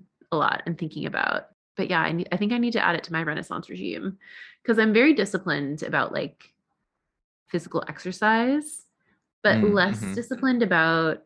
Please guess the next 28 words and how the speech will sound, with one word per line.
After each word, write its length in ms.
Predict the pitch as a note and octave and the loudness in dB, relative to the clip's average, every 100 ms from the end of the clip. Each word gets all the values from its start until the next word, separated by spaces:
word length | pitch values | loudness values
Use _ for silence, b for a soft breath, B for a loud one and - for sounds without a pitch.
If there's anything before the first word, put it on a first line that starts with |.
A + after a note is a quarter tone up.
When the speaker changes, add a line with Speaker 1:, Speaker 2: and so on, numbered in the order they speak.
| - | -6
Speaker 1:
um, 580 | D#3+ B1 C2+ - F#3+ F#3 _ _ _ _ _ _ _ _ | -4 -4 -6 -6 -8 -10 _ _ _ _ _ _ _ _
like, 160 | F3 E3+ | -4 -4
creativity. 920 | - F3 D#3+ - F#3+ - C2 F3+ G3+ _ _ - | -4 -2 -2 -2 -2 -2 -4 -6 -8 _ _ -14
Speaker 2:
Well, 540 | G#2 A2+ A2 G#2 - - | 0 4 6 4 0 -4
I 120 | B2 | -2
think 280 | B2+ D3 D3+ | 0 -2 0
it's 180 | - - | -2 -4
hard 460 | - G#2 F#2+ G#2 G#2 - | -2 2 4 2 -2 -6
to 500 | A2 G2 F2 C#2+ - _ _ _ _ _ _ _ _ _ _ - | -4 -2 -4 -6 -12 _ _ _ _ _ _ _ _ _ _ 0
even, 380 | C#3 C3+ B2 | 2 4 2
like, 200 | A2 G2+ | 0 -2
conceptualize 1080 | - A#2 G#2+ G2+ F#2 - G#2 G2+ F#2+ G2 G#2 | -2 -2 0 -2 -2 0 0 2 0 0 -2
kind 240 | - A2+ G2+ | -4 -2 -2
of, 80 | F#2+ | -2
like, 260 | G2+ F#2 _ _ _ _ _ _ _ | -4 -4 _ _ _ _ _ _ _
pigeonholing 680 | B2+ A2 G#2+ G#2+ G#2 G#2 G#2 | 0 0 -2 0 0 2 0
yourself 340 | G2+ - G#2 - | -2 0 -2 -2
into 240 | - F#2+ A2+ | -8 -6 -4
something, 440 | B2 A2+ B2 A#2+ | -2 -2 -2 -2
kinda 280 | A#2 A#2 G#2+ | -2 -2 -2
like, 360 | G#2+ G#2 G#2+ - | -2 -4 -8 -8
you 160 | - A2 | -4 0
know, 100 | A2 | 0
your 160 | A2+ | 0
mom 400 | A2+ B2+ A2 G2 | 2 2 4 2
with, 140 | F#2+ G#2+ | -2 -4
like, 240 | G#2 G2 - | -6 -8 -6
making 560 | G2+ G2+ A2 G2+ G#2 | -6 -4 -4 -4 -6